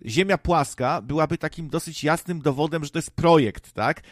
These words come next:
To już nie jest grawitacja, która ukształtowała, to już nie jest ewolucja. Ktoś stworzył taką kop-, kopułę, świat,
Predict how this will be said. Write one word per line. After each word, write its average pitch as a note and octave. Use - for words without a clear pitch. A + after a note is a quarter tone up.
To C#3+
już C#3+
nie G3
jest C3
grawitacja, B2+
która A#2+
ukształtowała, B2
to B2+
już B2
nie D3+
jest -
ewolucja. D#3
Ktoś G3
stworzył C#3
taką A2+
kop-, A#2
kopułę, E3+
świat, C#3+